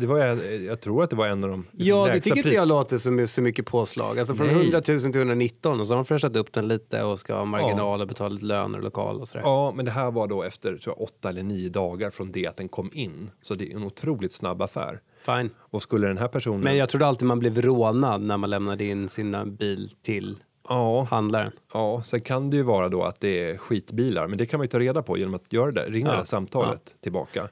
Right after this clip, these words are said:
Speaker 2: Och var nöjd med bilen då?
Speaker 1: Eh, hon var jättenöjd.
Speaker 2: Aha.
Speaker 1: Och för henne så var det ju liksom en ekonomisk sorg.
Speaker 2: Ja.
Speaker 1: Eh, och det fick jag ju reda på när jag pratade med henne, att hon skulle gärna velat behålla den och, och liksom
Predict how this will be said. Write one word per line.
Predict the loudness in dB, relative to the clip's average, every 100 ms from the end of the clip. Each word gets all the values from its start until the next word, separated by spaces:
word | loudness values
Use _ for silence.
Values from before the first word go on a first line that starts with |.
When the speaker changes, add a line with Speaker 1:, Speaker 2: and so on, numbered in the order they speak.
| -2
Speaker 2:
Och | 2
var | 4
nöjd | 4 4 4
med | 2
bilen | 0 -2
då? | -6 -8 -14 -6
Speaker 1:
Eh, | -4 -4
hon | -4 -2
var |
jättenöjd. | -2 -2 -4 -4 -4
Speaker 2:
Aha. | -2 0
Speaker 1:
Och | 2 0
för | 0
henne | -2 -2
så | -4
var | 0 2
det | 2
ju |
liksom | -2 -6 -8
en | -8
ekonomisk | -10 -4 -2 0 -2 -6 -14
sorg. | -6 -2 -2 -4 -8 -12 -4
Speaker 2:
Ja. | 0 0 0
Speaker 1:
Eh, | -4 -4 -6 -10 -18 _ _ _
och | -4
det | -2
fick | 0 2
jag |
ju | 2
reda | 2 0
på | -2 -6
när | -8
jag |
pratade | -6 -6 -4 -2
med | -4
henne, | -6
att | -8
hon | -6 -4
skulle | 0 2
gärna | 2 0 -2
velat | -2 -2
behålla | -2 -2 0 -2
den | -4 -6
och, | -4 -2 -2 -4
och | -4
liksom | -6 -10 -14